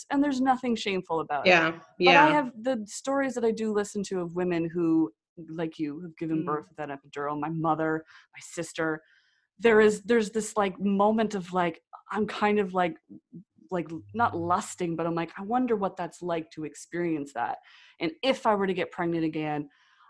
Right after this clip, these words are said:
Speaker 1: I would love to be able to labor at home with a midwife and be in the comfort and, like, be able to experience from the start to the finish what labor feels like. And I know it's gonna be excruciating. I know it's gonna be painful,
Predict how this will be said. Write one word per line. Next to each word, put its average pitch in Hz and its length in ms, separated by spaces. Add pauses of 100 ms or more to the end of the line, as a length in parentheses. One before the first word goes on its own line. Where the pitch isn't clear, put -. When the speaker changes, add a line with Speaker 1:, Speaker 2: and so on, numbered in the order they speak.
(140)
Speaker 1:
I 233 280
would 208 320
love 202 480 (240)
to 214 80
be 185 180
able 185 140
to 180 80
labor 180 400
at 165 100
home 160 340
with 156 140
a 151 40
midwife 165 840 (400)
and 175 100
be 185 100
in 190 40
the 180 80
comfort 175 760 (100)
and, 185 100
like, 170 220
be 196 240
able 185 200
to 180 120
experience 170 880 (400)
from 175 180
the 165 60
start 190 560
to 202 100
the 196 80
finish 160 600
what 170 280
labor 160 280
feels 143 360
like. 113 240
And 170 80
I 175 40
know 185 200
it's 180 120
gonna 175 160
be 170 80
excruciating. 160 840
I 160 40
know 160 260
it's 160 120
gonna 156 180
be 156 100
painful, 165 720